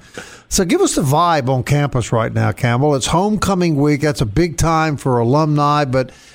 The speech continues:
from the perspective of the student body and the campus, what is the vibe now that everybody's back in school, it's fall, and should be the greatest time of the year?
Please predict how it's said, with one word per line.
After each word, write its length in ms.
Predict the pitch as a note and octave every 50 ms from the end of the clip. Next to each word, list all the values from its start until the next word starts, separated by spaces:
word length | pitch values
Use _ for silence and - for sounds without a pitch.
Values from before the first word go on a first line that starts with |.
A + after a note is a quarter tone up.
| - _
from 200 | - A3 A#3 G#3+
the 80 | F#3+ F3+
perspective 800 | D3+ - _ - E3 D3 - - - C#4+ C#4+ C#4 C#4+ - A3 F3
of 160 | F#3+ F#3 C#3+ C3
the 80 | C#3 B2+
student 580 | - - - - G3+ G#3+ G3+ F#3+ F#3 E3 C#3+
body 460 | C#3 D3 D3+ D3+ D3 D3 D3+ D3+ D3+ C#3+
and 180 | C3+ B2 A#2
the 80 | A2+ A2+
campus, 560 | - - - D3 D3+ D3 C3 - C#3 A#2+ -
what 220 | - D3+ F#3+ B3 B3
is 220 | A#3 G3 D3+ B2+
the 100 | B2+ A#2
vibe 440 | G2 B2 C3 C3 C3 B2+ B2 A#2+ G#2
now 260 | A#2 B2 A#2+ B2+ B2+
that 200 | A#2 B2 B2 -
everybody's 580 | C3+ C#3 C#3+ C#3+ C3 B2 C3+ B2+ B2+ B2+ A#2 G#2
back 340 | F#2+ B2+ D3+ E3 E3+ - E3
in 100 | D#3 C#3
school, 540 | A2+ - - - D3 D3 C#3+ C#3+ C#3+ C#3 C#3
it's 160 | C3 - -
fall, 520 | - - E3 D#3+ E3 D#3+ D#3+ E3 D#3+ D#3
and 160 | C#3+ B2+ A2+ G#2+ - - - - -
should 280 | - - A3 B3 A3+ F3
be 120 | F#3 F#3
the 120 | D3+ D3
greatest 480 | C3+ G#2+ C#3 D3+ D#3 D#3+ D#3 D#3 C#3 -
time 280 | - D#3 D3+ D3+ C#3+ C3
of 80 | A#2+
the 80 | A2 A#2+
year? 300 | A#2 A#2 A#2 G#2+ G2+ G2